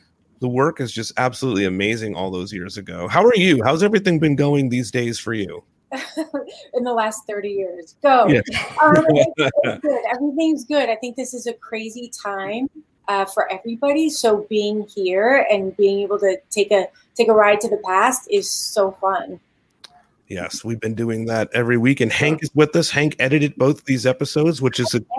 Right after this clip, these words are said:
Speaker 2: Hank.
Speaker 1: very exciting and interesting perspective. Uh, we haven't really gone down that road too much. And of course, Sarah from Us Weekly and Perry and Charles and Karen.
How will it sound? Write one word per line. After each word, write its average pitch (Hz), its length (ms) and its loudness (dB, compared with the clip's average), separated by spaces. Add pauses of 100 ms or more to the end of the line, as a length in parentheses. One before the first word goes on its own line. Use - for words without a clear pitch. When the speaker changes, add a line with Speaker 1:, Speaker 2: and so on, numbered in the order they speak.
(120)
Speaker 2:
Hank. 302 300 -2 (140)
Speaker 1:
very 320 380 6
exciting 180 720 2
and 139 120 -2
interesting 139 600 -4
perspective. 135 800 -2 (540)
Uh, 104 180 2
we 117 100 0
haven't 127 280 0
really 120 280 -2 (120)
gone 117 240 -2
down 113 220 -4
that 110 200 -8
road 110 240 -6
too 117 120 -8
much. 123 280 -4
And 127 80 -2
of - 100 -12
course, 135 240 0
Sarah 131 440 4
from 120 260 0
Us 113 260 -2
Weekly 151 400 0
and 90 160 -4 (300)
Perry 175 420 4
and 90 120 -2
Charles 113 420 -2
and 90 100 -16
Karen. 139 480 0